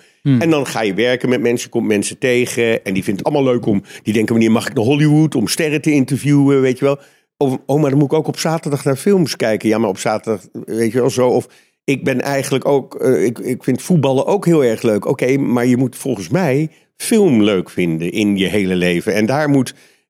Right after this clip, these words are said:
Speaker 2: daar, en dat moet niet een opgelegd iets zijn, maar dat, dat je ineens ontdekt, jee, ik wil gewoon graag alle films kijken. Of ik wil, eh, met mensen praten over film. Wat jullie doen.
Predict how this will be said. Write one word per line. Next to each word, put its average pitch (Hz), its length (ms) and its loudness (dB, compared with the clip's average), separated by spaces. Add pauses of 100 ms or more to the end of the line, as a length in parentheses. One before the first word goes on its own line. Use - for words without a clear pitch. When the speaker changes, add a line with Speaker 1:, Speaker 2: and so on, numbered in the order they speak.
(600)
Speaker 2:
daar, 135 280 -2 (100)
en - 320 -4
dat 131 180 -2
moet 143 160 4
niet 131 260 2
een 131 220 2
opgelegd 131 480 -2
iets 175 240 -4
zijn, 117 260 -2
maar 123 140 0
dat, 113 160 -4 (240)
dat 110 320 -4
je 127 60 2
ineens 107 280 0
ontdekt, 98 380 -2
jee, 85 300 -6 (360)
ik - 200 -4
wil 95 140 0
gewoon 87 220 -2
graag - 300 -8
alle 87 180 -4
films 214 340 0
kijken. 185 400 0
Of 110 120 0
ik 95 100 -2
wil, 98 300 0 (320)
eh, 101 260 -6
met 101 280 0
mensen 180 320 0
praten 175 400 -2
over 131 260 0
film. 135 220 0
Wat 143 140 -2
jullie 208 260 2
doen. 147 420 2